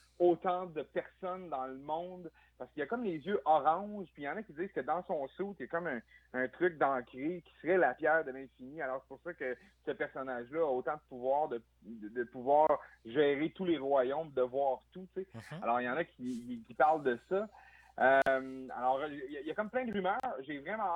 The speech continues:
Speaker 1: hâte. On est à quoi, là ? On est le dix-sept, alors dans à peu près, quoi, une quarantaine de jours, euh, on pourra voir, euh, Infinity War. Euh, il y en a aussi qui parlent, euh, dans la bande-annonce, on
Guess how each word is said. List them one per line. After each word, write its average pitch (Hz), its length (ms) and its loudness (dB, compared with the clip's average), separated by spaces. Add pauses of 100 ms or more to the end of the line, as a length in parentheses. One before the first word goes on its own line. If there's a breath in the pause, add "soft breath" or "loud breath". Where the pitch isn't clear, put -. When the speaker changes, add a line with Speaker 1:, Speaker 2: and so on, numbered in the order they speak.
(120)
Speaker 1:
hâte. 220 100 -8
On 151 180 -4
est 165 160 -4
à 143 100 2
quoi, 175 240 2
là ? 156 180 -2
On 135 120 -6
est 151 60 -8
le 143 160 -4
dix-sept, - 560 -8
alors 131 380 2
dans 123 220 -6
à 127 80 -8
peu 123 140 -6
près, 160 240 -8
quoi, 156 140 -8
une 135 100 -14
quarantaine 147 480 -6
de 127 160 -4
jours, 151 320 -12 (320 loud breath)
euh, 107 140 -6
on 110 100 -4
pourra 123 240 -2
voir, 127 380 0
euh, 113 100 0
Infinity 117 480 -8
War. 127 380 4 (400 loud breath)
Euh, 113 560 0 (440)
il 120 60 -10
y 127 60 0
en 127 160 2
a 165 40 4
aussi 165 360 0
qui - 100 -18
parlent, 170 420 6
euh, 127 140 4
dans 139 140 0
la 139 100 0
bande-annonce, 147 580 -6
on 131 140 -8